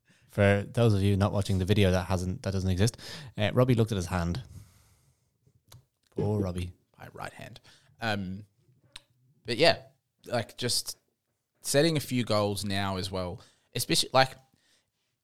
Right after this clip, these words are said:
Speaker 2: I know for a lot of people, they don't give a fuck about their deadlift, or they don't give a fuck about their, you know, ma-, max two K row. And that's fine. You don't have to.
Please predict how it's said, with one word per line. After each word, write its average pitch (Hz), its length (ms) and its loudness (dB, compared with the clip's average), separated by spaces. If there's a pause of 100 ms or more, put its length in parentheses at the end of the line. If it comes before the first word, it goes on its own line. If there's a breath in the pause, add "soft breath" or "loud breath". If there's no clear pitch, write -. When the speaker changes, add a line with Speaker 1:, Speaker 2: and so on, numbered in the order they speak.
(160)
Speaker 2:
I 120 80 2
know 147 280 2
for 123 280 -2
a 117 40 2
lot 107 140 -2
of 107 80 0
people, 101 220 0
they 98 120 -4
don't 92 260 -6
give 92 160 -6
a 95 60 -8
fuck - 400 -10
about 90 240 -12
their 85 120 -14
deadlift, - 500 -20
or 98 140 -16
they 92 100 -10
don't 98 160 -4
give 98 160 -12
a 98 40 -12
fuck - 380 -12
about 90 500 -12 (600 loud breath)
their, 85 440 -12 (180)
you 110 80 -20
know, 85 200 -16 (540)
ma-, 90 120 -12 (140)
max 101 400 -8
two 92 180 -10
K 87 200 -12
row. 80 240 -14 (320)
And 135 160 0
that's 135 140 -2
fine. - 220 -10 (300)
You 120 120 -6
don't 101 140 -4
have 85 180 -10
to. - 160 -12